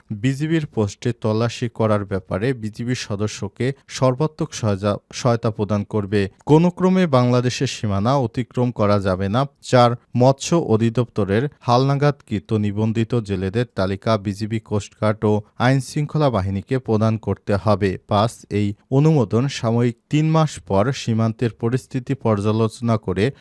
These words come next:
অনুমতি নবায়নের বিষয়ে সিদ্ধান্ত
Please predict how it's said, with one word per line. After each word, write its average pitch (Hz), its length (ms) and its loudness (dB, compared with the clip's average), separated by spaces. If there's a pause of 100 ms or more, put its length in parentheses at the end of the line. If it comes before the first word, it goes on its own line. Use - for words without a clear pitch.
অনুমতি 143 500 0
নবায়নের 104 560 0
বিষয়ে 107 380 -2
সিদ্ধান্ত 117 680 -2